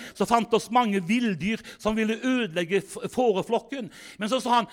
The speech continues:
det var én ting som holdt vilddyrene på avstand, og vet du hva det var for noe? Det var at ilden brant på bålet. Og tenkte jeg, «Wow, what a picture, hvilket bilde.»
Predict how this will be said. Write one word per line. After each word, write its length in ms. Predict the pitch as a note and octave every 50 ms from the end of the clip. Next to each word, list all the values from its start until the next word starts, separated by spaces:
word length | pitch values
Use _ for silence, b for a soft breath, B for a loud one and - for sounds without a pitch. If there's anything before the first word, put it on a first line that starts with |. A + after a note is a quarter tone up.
| B B
det 80 | G#3+
var 160 | B3 C#4 C4+ - A#3+
én 400 | C4 C#4 D4 D#4 D#4+ D#4 C#4+ C4+ -
ting 220 | - D4 C4+ A#3+ A3
som 160 | - B3+ C4 G#3+
holdt 400 | - - B3 C4 C4 B3+ - - B B B B B D#3+
vilddyrene 720 | C4 D4+ D4+ C#4 A#3+ F3+ D3 F#3+ G3 G3 G3 A3 G#3+ -
på 100 | - C4+ C4 C4+ C#4+
avstand, 500 | C4+ A#3 - - - - A#3+ C4 B3 G3+
og 80 | G3+ G#3+
vet 140 | A3+ A3
du 20 | A3 G#3+
hva 60 | G#3 G#3
det 80 | G#3
var 80 | G3 F#3
for 100 | B3 C#4
noe? 160 | C4+ B3 D3 - B B B B
Det 80 | E3+
var 140 | F#3+ G3+ G3+
at 100 | G#3 A#3+ A#3+
ilden 320 | G#3+ F#3 D#3+ C#3+ F#3 F#3 -
brant 540 | - F#3 F3+ G3 F3+ - - - - - - - _ _ -
på 120 | D3 C3
bålet. 420 | D3+ C#3+ B2 C3+ F3+ G3 F3 - - _ _ _ b b b b b b b b b b b b b A#2
Og 80 | -
tenkte 260 | F#3+ F#3 D3 - -
jeg, 180 | D3 B2+ A2+ -
«Wow, 600 | A2+ B2+ C#3+ D3+ E3 F3+ F3+ E3 C#3+ A2+ - - _ -
what 180 | C#3+ C#3+ - D3
a 60 | -
picture, 460 | - - F3+ - - - - F3+ A#2
hvilket 320 | A#2 C#3+ C3+ - E3+ C#3+ B2+
bilde.» 420 | G3+ A3+ G3 G3+ F#3+ F3 B3 B3